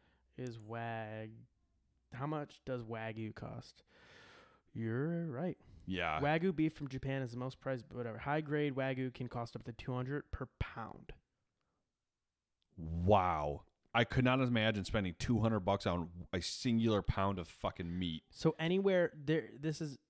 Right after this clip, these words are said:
Speaker 1: anywhere from a hundred and twenty to three hundred for a steak.
Speaker 2: Wow.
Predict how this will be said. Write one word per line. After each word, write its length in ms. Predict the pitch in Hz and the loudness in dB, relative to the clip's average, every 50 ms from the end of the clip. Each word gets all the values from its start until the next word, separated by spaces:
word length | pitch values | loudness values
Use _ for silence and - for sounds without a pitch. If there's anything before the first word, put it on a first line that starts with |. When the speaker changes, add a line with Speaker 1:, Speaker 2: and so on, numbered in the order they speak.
| _ _ _ _ _ - | _ _ _ _ _ -6
Speaker 1:
anywhere 460 | 156 160 175 185 190 185 180 170 170 | -2 0 2 2 4 4 4 4 4
from 220 | 165 - 156 151 143 | 2 0 -2 -2 0
a 40 | |
hundred 220 | 117 123 147 156 160 | 2 2 2 2 2
and 100 | 151 147 | 0 -2
twenty 300 | - - 135 135 139 127 | -2 -2 -2 -2 -2 -4
to 80 | 117 | -6
three 260 | 117 - - 131 127 123 | -8 -10 -8 -6 -4 -4
hundred 320 | 120 117 113 117 107 - | -4 -4 -4 -6 -8 -10
for 160 | - - 117 | -10 -10 -10
a 60 | 107 | -10
steak. 460 | - - - - - - - - - _ _ _ _ _ - | -10 -10 -10 -8 -8 -10 -10 -14 -20 _ _ _ _ _ -8
Speaker 2:
Wow. 640 | 82 87 87 98 98 95 90 82 78 78 76 - | -4 2 6 6 8 8 8 6 6 4 2 -2